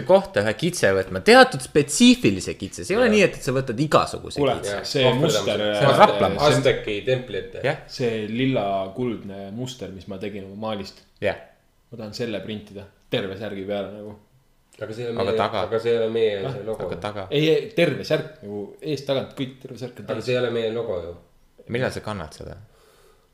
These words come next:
Speaker 2: Ma ei tea, äkki ma muudan oma stiili vaikselt.
Speaker 1: Ei, aga nagu millal sa kannad seda?
Speaker 3: Kas sa
Speaker 2: No ilmselt praegu näiteks kannaks.
Speaker 1: Okei.
Speaker 3: Hmm.
Speaker 2: Sa ei kannaks seda?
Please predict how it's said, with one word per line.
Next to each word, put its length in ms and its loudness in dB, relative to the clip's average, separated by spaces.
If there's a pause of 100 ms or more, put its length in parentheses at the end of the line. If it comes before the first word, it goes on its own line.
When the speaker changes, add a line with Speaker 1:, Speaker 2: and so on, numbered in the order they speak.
(560)
Speaker 2:
Ma 100 -8
ei 40 -4
tea, 200 2
äkki 180 -8
ma 160 4
muudan 300 2
oma 120 -2
stiili 300 -6
vaikselt. 380 -8 (460)
Speaker 1:
Ei, 260 -6
aga 160 -6 (320)
nagu 160 -12
millal 320 -8
sa 100 -8
kannad 240 -4
seda? 380 -4 (920)
Speaker 3:
Kas 220 -16
sa 100 -6 (680)
Speaker 2:
No 140 0 (120)
ilmselt 520 -4 (760)
praegu 360 -4
näiteks 320 -8
kannaks. 380 -8 (500)
Speaker 1:
Okei. 300 -20 (840)
Speaker 3:
Hmm. 220 -12 (240)
Speaker 2:
Sa 160 0
ei 40 0
kannaks 300 -4
seda? 160 -8